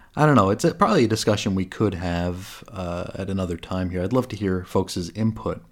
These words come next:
on how some of these characters choose to come back, uh, how they're altered, how some are not altered, uh, just, uh, as it pertains to,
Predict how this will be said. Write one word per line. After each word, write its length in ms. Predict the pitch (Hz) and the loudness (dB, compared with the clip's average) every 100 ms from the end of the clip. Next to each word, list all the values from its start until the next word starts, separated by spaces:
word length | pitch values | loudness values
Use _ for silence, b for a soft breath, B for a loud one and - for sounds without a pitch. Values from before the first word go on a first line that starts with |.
| - | -8
on 140 | - 87 | -4 -2
how 140 | 98 | -2
some 200 | 95 98 | -2 -2
of 60 | 90 | -2
these 140 | 90 | -4
characters 540 | - 98 95 - 90 87 | -4 -4 -4 -6 -8 -8
choose 360 | - 98 90 | -4 -4 -4
to 80 | - | -8
come 300 | - - 90 | -10 -4 -4
back, 440 | 85 85 85 92 - | -2 -4 -6 -8 -10
uh, 200 | 82 85 | -10 -8
how 160 | 92 | -8
they're 220 | 87 90 - | -6 -6 -4
altered, 440 | 98 95 95 87 | -4 -2 -4 -4
how 120 | 92 | -6
some 220 | - 85 | -6 -6
are 40 | 85 | -4
not 300 | 90 90 - | -2 -2 -4
altered, 680 | - 87 - 87 87 87 B B B B B - | -6 -8 -8 -8 -8 -10 B B B B B -6
uh, 160 | 101 95 | -4 -2
just, 280 | 95 - | -2 0
uh, 280 | 95 90 90 85 | 2 2 2 0
as 220 | 95 98 | -2 -2
it 80 | 92 | -4
pertains 400 | - 98 95 95 | -6 -2 -2 -4
to, 500 | - 90 92 92 | -2 0 0 -2